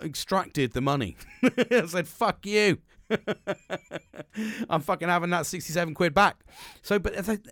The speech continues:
but I've learnt, and this is the importance of learning from mental health, learning from, you don't just sit there and dwell on things, actually move forward and learn from it.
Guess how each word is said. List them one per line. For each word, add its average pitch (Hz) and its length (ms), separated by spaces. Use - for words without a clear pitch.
but 170 300
I've 175 180
learnt, 190 500
and 160 120
this 202 160
is 208 60
the 202 100
importance 170 360
of 147 100
learning 170 580
from 143 280
mental 127 340
health, 110 220
learning 165 640
from, 156 240
you - 80
don't 240 180
just 247 180
sit - 220
there 170 180
and 151 140
dwell 160 300
on 143 180
things, 92 400
actually - 340
move 208 240
forward 240 380
and 127 160
learn 233 240
from 113 200
it. 80 80